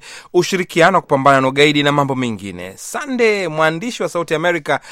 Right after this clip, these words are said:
Dan Robertson anaripoti kwamba White House imebaki kimya juu ya kitu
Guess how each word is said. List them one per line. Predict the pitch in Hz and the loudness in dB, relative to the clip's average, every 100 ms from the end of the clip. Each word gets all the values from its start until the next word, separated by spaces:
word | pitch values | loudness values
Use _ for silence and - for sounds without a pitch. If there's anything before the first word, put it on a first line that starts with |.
| - - | -18 0
Dan | 151 143 | 2 4
Robertson | 131 180 180 - 175 170 | 4 4 4 -2 -4 0
anaripoti | 131 123 120 226 392 170 | 0 0 -2 -6 -6 -2
kwamba | 151 139 127 - - - | 0 2 2 0 -20 -6
White | 107 160 208 | 2 4 4
House | 202 185 160 _ | 4 4 2 _
imebaki | 180 202 196 202 208 | -8 -4 -4 -4 -8
kimya | - 427 494 466 539 508 - - - | -4 0 0 2 0 0 -8 -20 -16
juu | 135 143 135 | -4 -2 0
ya | 120 | -2
kitu | 107 - 165 143 - | -4 -8 -10 -10 -6